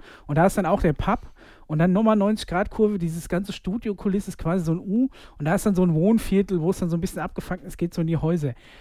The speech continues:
Und in dieser ersten Folge war jede Szene in irgendeiner anderen Ecke von der Kulisse, die du aber schon aus der ersten Szene komplett kanntest. Und das hat, das hat mich irgendwie so rausgebracht, weil sich das so nach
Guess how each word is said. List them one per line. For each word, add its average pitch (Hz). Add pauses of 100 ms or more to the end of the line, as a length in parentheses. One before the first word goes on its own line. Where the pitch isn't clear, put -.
(180)
Und 185
in 190
dieser 220
ersten 214
Folge 190
war 160
jede 226
Szene 185 (540)
in 190
irgendeiner 240
anderen 226
Ecke 180
von 196
der 185
Kulisse, 185
die 165
du 185
aber 180
schon 196
aus 180
der 160
ersten 190
Szene 175
komplett 165
kanntest. 147
Und 151
das 202
hat, 220 (140)
das -
hat 208
mich 190
irgendwie 180
so 190
rausgebracht, 190 (600)
weil 151
sich 170
das 170
so 196
nach 202